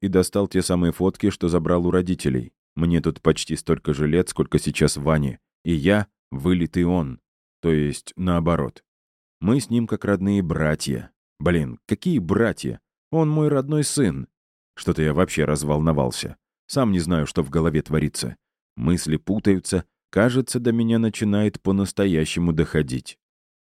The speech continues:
Я сегодня много накосячил, на эмоциях натворил разного, чего творить не следовало. Меня просто распирало и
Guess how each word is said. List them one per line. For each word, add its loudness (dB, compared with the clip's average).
Я 2
сегодня 0
много 2
накосячил, -2
на -2
эмоциях -2
натворил 0
разного, 0
чего 0
творить 0
не 0
следовало. -2
Меня 0
просто -2
распирало 0
и -2